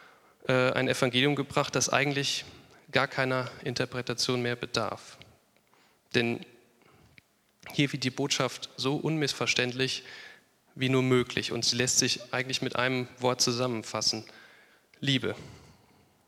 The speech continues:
Und diese Bo-, Botschaft ist weder kitschig noch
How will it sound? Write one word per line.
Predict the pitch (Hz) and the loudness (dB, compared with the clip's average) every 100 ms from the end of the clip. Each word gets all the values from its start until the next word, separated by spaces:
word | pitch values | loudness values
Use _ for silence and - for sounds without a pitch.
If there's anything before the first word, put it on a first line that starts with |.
| - - | -14 -2
Und | 120 113 - | -2 -2 -4
diese | 127 120 | -2 -2
Bo-, | 120 127 127 - | 0 -2 -2 -6
Botschaft | 131 - 123 - | -6 -2 -4 -2
ist | - - - - - - - - _ | 0 0 0 -8 -18 -20 -20 -20 _
weder | 120 127 127 | -2 2 2
kitschig | - 139 - 117 - - | 0 2 4 4 0 -2
noch | 127 - | -2 -2